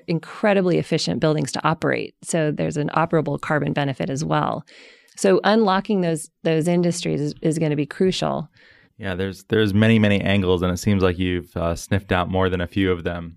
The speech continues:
Speaker 1: Yeah.
Speaker 2: Be like, "There's a lot of potential here to
Speaker 1: Yeah.
Speaker 2: make money, not
Speaker 1: Yeah.
Speaker 2: just to do something nice."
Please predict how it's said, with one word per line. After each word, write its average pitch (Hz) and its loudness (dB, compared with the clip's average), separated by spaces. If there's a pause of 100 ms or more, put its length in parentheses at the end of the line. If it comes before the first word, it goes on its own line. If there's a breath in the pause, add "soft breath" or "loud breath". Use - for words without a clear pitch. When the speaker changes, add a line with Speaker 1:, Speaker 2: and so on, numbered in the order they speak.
Speaker 1:
Yeah. 170 2 (160)
Speaker 2:
Be - -6
like, 110 -4
"There's 131 -4
a 185 -4
lot 180 -2
of 170 -4
potential 175 -2
here 85 -4 (180)
to 185 2
Speaker 1:
Yeah. 208 6
Speaker 2:
make 156 0
money, 127 2
not 113 2
Speaker 1:
Yeah. 220 4
Speaker 2:
just 156 -2
to 117 -6
do 120 2
something 117 0
nice." 117 -4